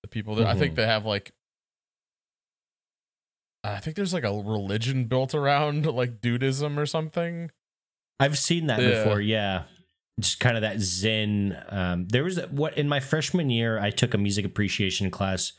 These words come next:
Speaker 2: Uh, there was a guy there that wasn't, like, super into it, but he kinda had that, you know, essence. And he actually did a, a project over this movie for it. Um,
Speaker 1: Oh,
Speaker 2: just
Speaker 1: wow.
Speaker 2: the soundtrack, but yeah.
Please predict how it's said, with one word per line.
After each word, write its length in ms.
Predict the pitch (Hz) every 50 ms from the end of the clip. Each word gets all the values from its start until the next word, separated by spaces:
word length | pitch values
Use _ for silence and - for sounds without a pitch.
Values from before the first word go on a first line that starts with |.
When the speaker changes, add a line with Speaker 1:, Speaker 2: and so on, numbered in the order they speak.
| _ _ -
Speaker 2:
Uh, 100 | 98 95
there 220 | 87 87 104 104 104
was 140 | 101 92 104
a 40 |
guy 320 | 95 87 107 98 95 95 92
there 380 | 87 92 95 92 92 90 90
that 240 | 87 85 90 85 76
wasn't, 420 | - 104 123 135 143 139 160 127 113
like, 240 | 107 92 90 87
super 360 | - - - 143 143 - 156 156
into 320 | 160 156 156 - - 151
it, 80 | 127 98
but 80 | 101 101
he 120 | 110 110
kinda 220 | - - 113 104
had 260 | 95 101 98 92 87 87
that, 320 | 98 90 90 85 - - _
you 160 | 92 107 101
know, 120 | 90 90 90
essence. 340 | 90 87 - 92 87 - -
And 100 | 95 82
he 120 | 117 127
actually 280 | 127 120 - - 117 107
did 180 | 104 104 92
a, 340 | 95 92 90 92 90 78 92
a 40 | 90
project 580 | 90 - - 90 90 87 87 92 85 - -
over 260 | 92 90 87 85 87 85
this 200 | 87 87 - -
movie 280 | 95 90 87 85 87 85
for 320 | - - 90 87 87 87
it. 120 | - - - _ _ _ _ _ _ _ _ _ _ _
Um, 140 | - 76 76 101
Speaker 1:
Oh, 100 | 101 92
Speaker 2:
just 120 | 95 104
Speaker 1:
wow. 40 | -
Speaker 2:
the 60 | -
soundtrack, 580 | 85 - - 82 85 82 80 - 82 78 78 - _ _
but 160 | - - - -
yeah. 200 | 87 82 82